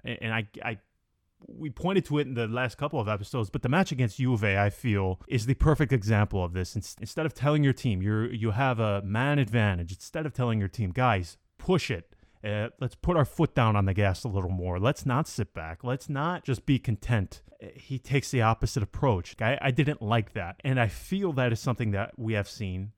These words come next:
too many times. However, you brought this up a number of times already, uh, within the last couple of months. But then you look at the match against Inter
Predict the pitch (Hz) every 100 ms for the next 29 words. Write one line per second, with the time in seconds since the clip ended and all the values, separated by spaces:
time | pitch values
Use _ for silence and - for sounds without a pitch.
0 | - 127 98 98 98 135 156 92 80 -
1 | 156 170 277 254 - 82 - - 120 127
2 | - 135 120 151 151 127 139 139 139 123
3 | 151 131 127 131 139 139 139 147 135 135
4 | 135 131 139 143 139 127 131 - 127 127
5 | 156 240 - 127 147 156 160 175 156 147
6 | 151 147 139 - - 175 - 131 123